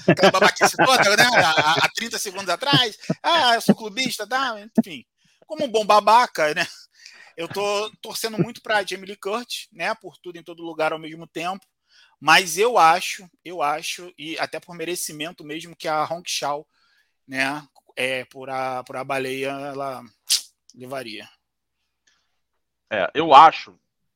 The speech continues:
Speaker 2: que tá entre a Hong Chau e a Carrie Condon. Lá fora tão falando muito da Carrie Condon, do, do,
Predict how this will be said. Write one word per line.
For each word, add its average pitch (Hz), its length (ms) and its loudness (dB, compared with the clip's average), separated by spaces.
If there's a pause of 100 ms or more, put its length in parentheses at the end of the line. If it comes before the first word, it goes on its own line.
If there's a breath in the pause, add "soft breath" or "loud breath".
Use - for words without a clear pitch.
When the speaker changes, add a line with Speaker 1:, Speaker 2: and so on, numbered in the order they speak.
(580)
Speaker 2:
que 127 100 -20
tá 113 220 4
entre 110 180 -8
a 107 40 -4
Hong 120 180 -8
Chau 123 440 2
e 131 80 -2
a 123 60 2
Carrie 135 280 -4
Condon. 107 480 -14 (440)
Lá 104 240 2
fora 120 320 2
tão - 180 -10
falando 110 280 -4
muito 113 260 -20
da 95 100 -10
Carrie 92 220 -8
Condon, 87 320 -20
do, 87 220 -20
do, 85 260 -20